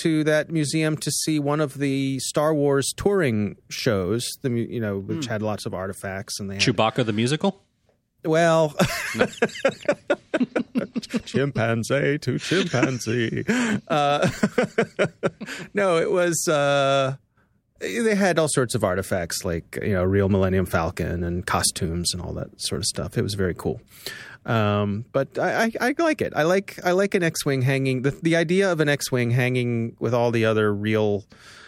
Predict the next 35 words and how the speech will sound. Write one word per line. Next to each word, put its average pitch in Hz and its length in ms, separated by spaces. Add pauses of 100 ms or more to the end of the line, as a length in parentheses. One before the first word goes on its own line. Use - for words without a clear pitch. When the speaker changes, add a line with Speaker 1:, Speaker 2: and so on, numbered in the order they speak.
(140)
Speaker 1:
aircraft, 110 640
I 110 120
think, 117 400
uh, 110 320 (640)
I 160 100
think 180 140
that's 156 200
cool. 110 320
And 110 100
if 123 100
it 120 100
gets 165 300
more 147 200
people 151 300
to 135 80
go 117 300
to 131 140
the 117 80
Air 117 100
and 120 80
Space 127 320
Museum, 135 320
not 151 200
that 107 80
the - 80
Air 104 100
and 98 100
Space - 300
Museum 90 340
is 82 140
wanting 90 340
for - 140
traffic, 95 520
it's 110 160
probably 92 380